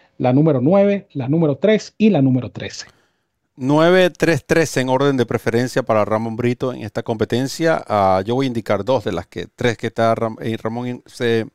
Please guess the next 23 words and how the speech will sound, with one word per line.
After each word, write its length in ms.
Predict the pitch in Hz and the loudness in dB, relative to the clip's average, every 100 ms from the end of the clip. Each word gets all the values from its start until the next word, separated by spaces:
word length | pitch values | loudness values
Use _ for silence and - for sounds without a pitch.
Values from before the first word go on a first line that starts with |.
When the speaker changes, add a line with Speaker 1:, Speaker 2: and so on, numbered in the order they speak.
| - - - - | -16 -18 -20 -20
Speaker 2:
señalando, 760 | - - 160 160 160 175 190 202 | -8 -2 2 4 4 2 2 2
pero 280 | 190 175 160 | 4 4 4
voy 160 | 180 | 4
a 60 | 262 | 4
comenzar 600 | 277 220 151 - 139 147 | 2 0 0 2 2 2
con, 440 | - 160 139 131 | 0 0 -2 -10
con 240 | 131 131 131 | -4 -2 0
Obligatory, 960 | 120 127 143 139 123 131 123 117 117 - _ _ _ - | -2 2 4 4 0 0 0 0 -4 -10 _ _ _ -6
la, 400 | 117 117 110 107 - | 0 4 4 2 0
ah, 300 | 113 107 110 | -2 -2 -2
número 560 | 117 110 117 117 120 107 | -6 -4 -4 -2 0 0
doce, 340 | 113 117 - | 0 -2 -4
y 40 | 107 | -12
quizás 360 | - - 131 | -10 -4 -4
su 80 | - | -4
nombre, 380 | 131 131 117 92 | -6 -6 -6 -8
¿no? 200 | 101 120 | -6 -8
Prácticamente 600 | - 104 117 110 110 110 | -8 -8 -6 -4 -4 -4
me 120 | 107 | -4
obliga 420 | 98 101 113 98 - | -4 -2 -2 -2 -8
a, 400 | 90 104 - 92 | -12 -14 -10 -8
a 80 | 107 | -8
indicarla, 720 | 117 110 - 120 117 131 | -8 -8 -2 0 2 0